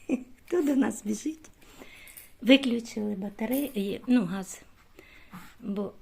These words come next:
там у них двадцять чотири, жарко. У мене тут трішки менше, ну я,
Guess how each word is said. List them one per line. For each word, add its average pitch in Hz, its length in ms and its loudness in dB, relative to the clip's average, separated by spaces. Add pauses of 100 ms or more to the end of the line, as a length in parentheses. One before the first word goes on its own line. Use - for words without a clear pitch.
(640)
там 214 280 0
у 202 80 0
них 208 180 -2
двадцять 226 480 -4
чотири, 226 640 0
жарко. 208 680 -4 (1300)
У 190 40 -2
мене 226 240 4
тут 233 260 -4
трішки 226 400 -4
менше, 220 600 -4
ну 226 140 -2
я, 226 240 0